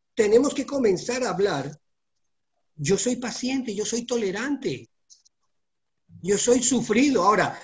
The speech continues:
hagan una, un estudio de cada palabra, qué significa "yo soy sufrido", porque de pronto tienen una conciencia de pecado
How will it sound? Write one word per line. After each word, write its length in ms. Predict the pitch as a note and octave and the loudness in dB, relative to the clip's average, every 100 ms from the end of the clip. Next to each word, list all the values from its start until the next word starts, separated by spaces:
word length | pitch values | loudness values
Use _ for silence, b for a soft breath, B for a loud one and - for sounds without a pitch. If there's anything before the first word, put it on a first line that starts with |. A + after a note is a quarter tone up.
| B | B
hagan 300 | A3+ C#4+ D#4 | 0 2 2
una, 240 | D#4+ D4+ D#4 D#4 | 2 2 2 0
un 180 | B3+ C4+ | 2 2
estudio 640 | C4 - - C#4 G#3 G3 | 2 0 2 2 4 2
de 160 | F3+ E3+ | 2 -2
cada 320 | A3 B3+ B3+ | -2 -2 0
palabra, 400 | G3 A3 G3 E3 | -2 0 -2 0
qué 100 | A3 | 0
significa 540 | B3 B3 G#3 G3+ A#3 | 0 -2 -2 -4 -2
"yo 160 | A3 A3 | 0 0
soy 220 | - A3 | 2 0
sufrido", 540 | - F3 A3+ A#3+ D3 B B - | 0 -2 0 2 0 B B 0
porque 300 | A3+ - G#3+ | 0 4 2
de 140 | G3 | 2
pronto 360 | - C4 E4 - | 4 4 2 -2
tienen 300 | D4+ D4+ D4 | 0 2 0
una 260 | C#4+ D4 | 0 0
conciencia 1000 | B3+ F#3+ F3 - C4+ D4 C4+ A3+ - G#3 | 2 2 2 2 2 2 0 -2 -2 0
de 140 | F#3 F3 | 0 0
pecado 720 | E3+ D#3+ C4+ A3 D#3+ D#3+ D#3+ | -4 -2 -2 0 2 0 -2